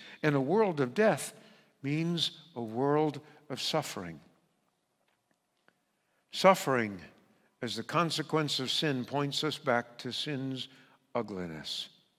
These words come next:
Suffering should prompt us to see our sin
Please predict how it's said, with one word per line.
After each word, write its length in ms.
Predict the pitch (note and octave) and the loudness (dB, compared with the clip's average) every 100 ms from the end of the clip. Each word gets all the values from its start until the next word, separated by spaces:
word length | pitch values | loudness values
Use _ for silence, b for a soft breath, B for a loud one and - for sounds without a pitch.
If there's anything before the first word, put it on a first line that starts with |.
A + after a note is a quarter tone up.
| _ _ _ _ _ _ _ - b b b b | _ _ _ _ _ _ _ -20 b b b b
Suffering 680 | - A3+ A3 E3+ E3 D#3+ | 6 6 6 4 4 4
should 340 | D#3 - C#3+ - | 2 0 -2 -2
prompt 460 | - F#3 F#3+ F3+ | 4 6 6 2
us 320 | C#3+ B2+ - - B B B B B B _ _ | 2 2 0 -2 B B B B B B _ _
to 180 | - D#3 | -2 0
see 400 | C#3+ - F3+ F3 - | 4 4 6 6 6
our 400 | E3+ G3 A3 G3+ | 6 8 6 6
sin 640 | - - B2 G2+ E2 E2+ | 4 4 2 0 -2 -8